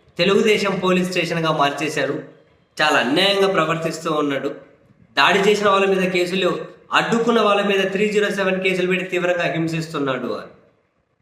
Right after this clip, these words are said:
ఈ క్రమంలో పోలీస్ స్టేషన్ ముందు ధర్నా చేయాలి అని చెప్పి ఎమ్మెల్యే నిర్ణయించుకున్నారు.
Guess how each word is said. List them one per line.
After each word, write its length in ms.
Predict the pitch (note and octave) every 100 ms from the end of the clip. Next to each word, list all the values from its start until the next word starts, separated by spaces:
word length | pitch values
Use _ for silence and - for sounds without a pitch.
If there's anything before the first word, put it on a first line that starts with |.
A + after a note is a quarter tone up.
| _ _ _ - F#3
ఈ 80 | F#3+
క్రమంలో 460 | G3 G#3+ A#3 A3
పోలీస్ 340 | - G#3+ A#3 -
స్టేషన్ 340 | G#3+ G#3+ G#3+
ముందు 500 | G3+ G3+ F#3+ F#3+ - - _ _ _ C3+
ధర్నా 320 | E3 E3+ G#3
చేయాలి 460 | G3+ G3 F#3 F#3 F3+
అని 120 | F3+
చెప్పి 220 | F3 F3+
ఎమ్మెల్యే 360 | E3+ E3 F3 E3+
నిర్ణయించుకున్నారు. 1000 | E3 D#3+ F3 F3 E3 E3+ D#3+ D#3 -